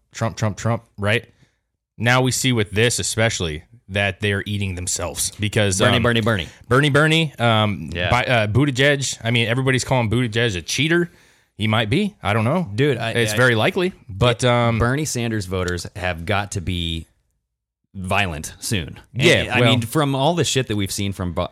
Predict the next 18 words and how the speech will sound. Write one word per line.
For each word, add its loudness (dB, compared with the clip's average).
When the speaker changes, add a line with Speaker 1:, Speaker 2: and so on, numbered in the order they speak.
Speaker 2:
Project -2
Veritas, -4
Speaker 1:
Yeah. 0
Speaker 2:
which -2
that -4
guy -4
got -6
banned -8
from -8
Twitter, -6
if -6
a-, -6
anybody -6
hasn't -6
seen -8
that. -6
Speaker 1:
Yeah. -6
Speaker 2:
Uh, -10